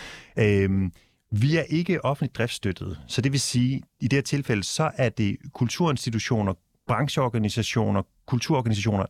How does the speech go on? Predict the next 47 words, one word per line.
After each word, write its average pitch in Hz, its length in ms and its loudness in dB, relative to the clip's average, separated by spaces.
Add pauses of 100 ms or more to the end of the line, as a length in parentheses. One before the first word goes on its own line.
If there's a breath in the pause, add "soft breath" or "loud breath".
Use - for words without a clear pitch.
der 107 60 2
kalder 107 320 0
på 123 260 0
os - 200 -4
og - 100 -2
beder 101 160 2
om - 100 2
hjælp. 123 240 0
Det - 80 2
er - 20 -4
kommuner, 110 480 2
blandt 107 220 0
andet 95 200 2
også, 98 180 0
der 120 60 -2
kalder 95 240 0
på - 120 -4
hjælp. 135 240 -2 (320 loud breath)
Så - 120 -2
kommer 117 220 2
vi 113 140 2
ind 135 100 0 (120)
og 95 140 0
hjælper 107 320 -2
dem. 78 120 -6 (1120 loud breath)
Men 113 280 2 (320)
det 175 100 2
koster 160 320 -2
jo 107 60 0
nogle 92 140 0
penge. 98 260 -4 (560)
Det, 143 100 -20 (220)
vi 123 140 0
skal 120 180 -4
jo 98 100 0
kunne 87 180 -6
hænge 85 180 -2
sammen 127 280 -2
økonomisk. 107 340 -2
Det 101 80 -6
skal 101 100 -2
være 90 80 -6
bæredygtigt 104 420 -2
for - 120 -4
os 104 140 -2
som 120 140 0
organisation. 92 600 0